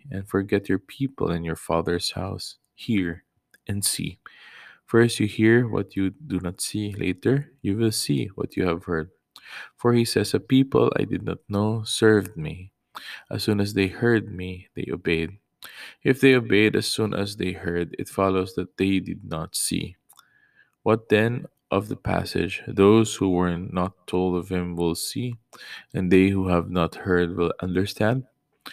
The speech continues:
Those to whom the prophets were not sent were the first to hear and understand the prophets, whereas those who at first did not hear them were astonished when they heard them later.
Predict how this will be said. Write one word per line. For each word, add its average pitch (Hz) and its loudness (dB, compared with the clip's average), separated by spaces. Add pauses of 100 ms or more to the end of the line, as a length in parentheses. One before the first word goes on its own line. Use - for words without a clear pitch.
(720)
Those 98 4
to 104 2
whom 98 2
the 95 2
prophets 95 0
were 92 -2
not 87 -4
sent 98 0 (120)
were 90 0
the 90 -2
first - 0
to - -6
hear 104 4
and 120 -6
understand 90 -2
the 95 -10
prophets, - -6 (420)
whereas 98 0
those 107 4
who 98 -2
at 92 -2
first - -2
did 98 -8
not 95 -2 (140)
hear 113 4
them 90 -2 (440)
were 98 2
astonished 98 0
when 92 -2
they 95 4
heard 123 0
them 80 -6
later. 98 -2